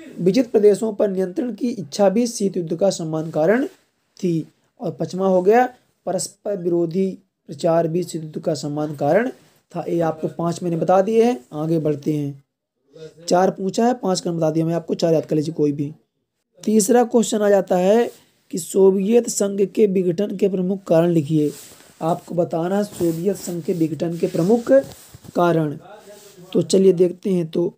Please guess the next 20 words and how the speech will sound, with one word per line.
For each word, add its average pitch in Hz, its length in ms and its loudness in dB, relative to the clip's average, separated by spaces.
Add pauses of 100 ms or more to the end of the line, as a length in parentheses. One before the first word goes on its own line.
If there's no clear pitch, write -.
(120)
गोरबाचेव 208 640 4
की 214 200 -4
खुलेपन 202 540 2
की 196 160 0
अवधारणा 180 480 4
ने 247 260 4 (320)
सोवियत 190 540 4
संघ 190 380 -4
के 190 220 2
गणराज्यों 175 600 0
को 202 200 0
स्वतंत्र 180 400 -4
होने 170 280 0
की 254 240 6 (640)
प्रेरणा 170 340 0
दी 156 200 -2
थी। 143 260 -8 (420)
क्या 160 140 -6
की 190 180 -6
थी? 254 280 0